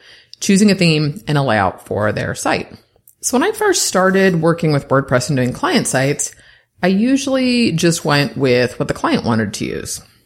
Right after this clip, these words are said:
wh-, which is not to say that that's wrong. If the client has a really definitive,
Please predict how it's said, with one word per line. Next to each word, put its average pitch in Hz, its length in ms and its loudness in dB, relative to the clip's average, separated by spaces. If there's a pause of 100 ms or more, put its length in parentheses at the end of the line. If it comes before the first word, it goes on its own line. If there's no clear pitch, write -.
(340)
wh-, 147 420 -2
which 92 340 2 (400)
is 143 480 0
not 135 500 -2
to - 120 -6
say 139 140 0
that - 140 -6
that's - 240 -6
wrong. 165 540 0
If 143 120 -4
the 143 60 -4
client 139 300 -2
has 139 140 0
a 156 40 0
really 139 200 2
definitive, 127 680 -2